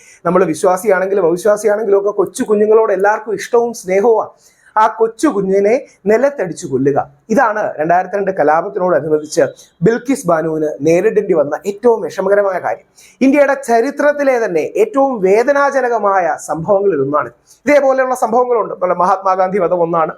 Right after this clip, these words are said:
അസിഫ ബാനുവിന്റെ, ആ, റേപ്പ് കേസ് അത്തരത്തിൽ ഒന്നാണ്, കാശ്മീരി പണ്ഡിറ്റുകളുടെ എക്സോഡസ്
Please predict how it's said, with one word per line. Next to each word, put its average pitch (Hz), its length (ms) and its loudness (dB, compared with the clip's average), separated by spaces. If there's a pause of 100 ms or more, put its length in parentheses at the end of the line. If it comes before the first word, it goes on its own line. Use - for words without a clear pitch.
അസിഫ 226 340 -2
ബാനുവിന്റെ, 180 680 0 (440)
ആ, 170 180 2
റേപ്പ് 190 340 -2
കേസ് 214 180 -2
അത്തരത്തിൽ 180 380 -2
ഒന്നാണ്, 156 340 0 (120)
കാശ്മീരി 262 520 0
പണ്ഡിറ്റുകളുടെ 202 500 2
എക്സോഡസ് 180 600 0